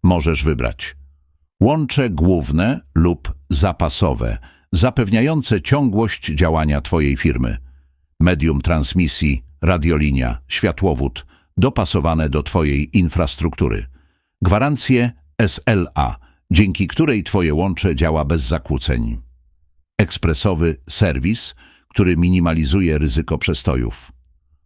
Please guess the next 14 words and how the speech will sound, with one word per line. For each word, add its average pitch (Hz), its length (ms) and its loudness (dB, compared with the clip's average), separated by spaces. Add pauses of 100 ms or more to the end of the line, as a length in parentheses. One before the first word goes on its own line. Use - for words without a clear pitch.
(140)
Pule 135 300 4
wielu 107 300 2
adresów 90 640 -2 (200)
I 90 80 2
O 90 120 0
T 87 200 -2
P, - 160 -2 (680)
umożliwiające 82 800 2
lepsze 85 380 0
zarządzanie 76 600 0
siecią. 60 520 -4 (760)
Bezpieczną 117 760 0
transmisję 92 680 0
danych, 64 520 -4